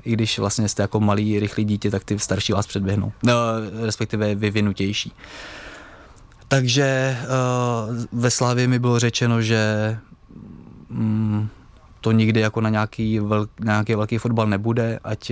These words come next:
si najdu něco jiného. V tu chvíli já jsem začal přemýšlet o tom, že, že bych s fotbalem úplně přestal. V tu chvíli mě hodně bavil badminton, takže, eh, byly i nějaký myšlenky na to, že bych, eh,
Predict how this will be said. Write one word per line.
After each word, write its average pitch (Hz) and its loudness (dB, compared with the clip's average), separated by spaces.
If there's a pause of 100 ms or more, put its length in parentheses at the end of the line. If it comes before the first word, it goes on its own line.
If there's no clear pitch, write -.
si 101 -2
najdu 107 0
něco 107 2
jiného. 113 2 (920)
V - -16
tu 117 0
chvíli 110 2
já 101 2
jsem 110 -4
začal 104 -2
přemýšlet 104 0
o 101 0
tom, 104 0
že, 95 2
že 110 -2
bych 101 0
s - 0
fotbalem 104 0
úplně 120 0
přestal. 127 -4 (760)
V - -16
tu 113 0
chvíli 110 2
mě 110 2
hodně 104 0
bavil 104 2
badminton, 110 0
takže, 104 0 (320)
eh, 110 -2
byly 107 2
i 101 2
nějaký 107 2
myšlenky 104 2
na 98 2
to, 104 0
že 104 2
bych, 104 -2
eh, 107 0